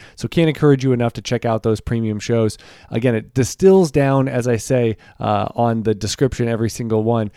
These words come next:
distilling every play of every game. I watch it so you don't have to. And some games in two, three minutes, you get a great sense of what you need to know as a dynasty owner. So it's invaluable. Honestly, in season,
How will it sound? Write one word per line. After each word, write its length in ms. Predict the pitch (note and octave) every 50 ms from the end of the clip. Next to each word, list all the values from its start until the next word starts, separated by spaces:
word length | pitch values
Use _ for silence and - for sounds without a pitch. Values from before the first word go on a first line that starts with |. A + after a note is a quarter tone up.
| - - -
distilling 480 | C3 B2 - - E3+ D#3+ D3 C#3 D3+ -
every 260 | - D3 D3+ E3+ E3 D#3+
play 240 | - - D#3 C#3
of 100 | C3 A#2+
every 200 | B2 B2 C3 C#3+
game. 420 | C#3 B2+ B2+ B2 B2 A#2 A#2 A2+ - _
I 160 | - A#2+ D3 F3
watch 320 | D#3+ C#3 B2 A#2+ A2+ -
it 180 | A#2+ A#2 A2+ - - - -
so 140 | - - B2
you 220 | A#2+ A2+ B2 D3+
don't 220 | D#3 D#3+ D3 C3+ A2+
have 240 | A2+ A#2+ A2 G2+ -
to. 260 | - A2+ A2 A2 G2+ - - - - -
And 140 | A#2+ A2+
some 180 | - - E3+ E3+
games 400 | D#3+ D#3+ D#3 D3+ D3+ D3 C#3 - -
in 220 | - B2+ A#2 A#2 -
two, 160 | - D#3 D#3+
three 200 | - D#3+ D3+ C#3+
minutes, 340 | C#3 C#3 C#3 C#3 - - - - - -
you 140 | - E3+ F#3+
get 120 | A3 F3+
a 60 | B2
great 320 | G2+ - B2+ C3+ C#3 C#3+ -
sense 280 | - C3 C3 B2+ -
of 160 | A#2 G2 F2+
what 240 | G2+ A2 C#3 E3 -
you 120 | D#3+ D3+ D3
need 240 | D3 D3 C#3+ C3+ -
to 100 | - A#2
know 340 | A#2 A#2 A#2 A2+ G#2 F#2+ - -
as 180 | - A2+ G#2+ A2+
a 120 | A2+ A2+
dynasty 580 | G#2 - G#2+ G#2+ A2 G#2+ G2 - - A2+ G#2+ -
owner. 300 | - G#2 G2+ F#2+ F#2 G2
So 160 | - A#2 A2+
it's 100 | A2 -
invaluable. 300 | - D#3+ D#3+ E3+ D3+ D3 C#3 C3+ C3+ C3 B2+ B2+ A#2+ A2+ - - - - - -
Honestly, 580 | - C#3 D3 D3+ D3+ C#3 - - D3+ C#3+ - -
in 160 | B2+ C3+ B2+
season, 460 | - A#2+ B2 B2 A2+ B2+ B2 A#2+